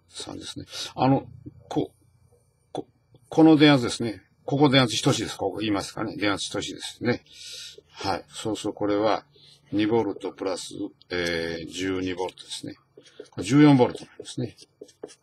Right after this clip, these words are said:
はい。そうすると、えーっと、アール三ですね。えー、は、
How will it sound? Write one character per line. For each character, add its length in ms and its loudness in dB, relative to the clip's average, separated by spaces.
は 180 -2
い。 20 -8
そ 160 0
う 60 4
す 80 -4
る 40 -20
と、 380 6
え 580 4
ー 0 -
っ 100 -18
と、 300 2
ア 220 4
ー 20 4
ル 80 2
三 480 2
で 120 0
す 140 -6
ね。 360 -2
え 500 2
ー、 20 0
は、 280 2